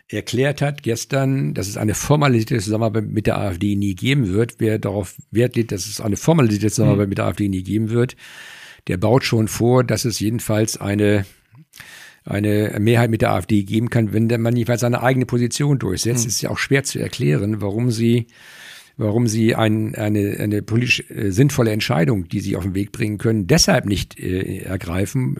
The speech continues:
Speaker 1: die Initiative nicht ergreifen, weil die A F D zustimmen könnte. Das ist ja Schwachsinn eigentlich, ne? Wenn, entweder es ist richtig, dann ist es egal, wer zustimmt, oder es ist falsch, dann darf man es gar nicht erst hinstellen. Ich glaube,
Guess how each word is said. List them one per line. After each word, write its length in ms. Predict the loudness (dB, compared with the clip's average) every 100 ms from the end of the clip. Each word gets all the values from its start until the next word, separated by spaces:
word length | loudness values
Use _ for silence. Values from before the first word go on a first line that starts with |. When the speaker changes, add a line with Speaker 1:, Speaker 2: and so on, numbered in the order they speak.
| -4
Speaker 1:
die 140 | -2
Initiative 360 | 0 0 0 0
nicht 80 |
ergreifen, 400 | 0 -2 -2 -2
weil 120 | -2 -2
die 100 | -2
A 80 |
F 80 | -2
D 120 | -2
zustimmen 440 | -2 -4 -6 -6 -6
könnte. 260 | -8 -6
Das 80 | -8
ist 120 | -8
ja 60 | -8
Schwachsinn 460 | -6 -6 -8 -10 -10
eigentlich, 300 | -12 -12 -6
ne? 240 | -6 -6 _ -20 -20 -20 -16
Wenn, 140 | -8 -2
entweder 300 | 0 2 0
es 80 |
ist 160 | -2 -2
richtig, 500 | -2 0 0 0 -4
dann 160 | -6 -4
ist 80 |
es 100 | -4
egal, 300 | -4 -2 0
wer 140 | 0 -2
zustimmt, 400 | -4 -2 0 0
oder 100 | -2
es 140 | -4
ist 260 | -8 -10 -12
falsch, 340 | -6 0 0 0
dann 160 | -4
darf 160 | -4 -4
man 60 | -6
es 80 |
gar 100 | -4
nicht 140 | -6 -4
erst 160 | -4
hinstellen. 400 | -4 -4 -2 -4
Ich 80 | -4
glaube, 320 | -2 0 0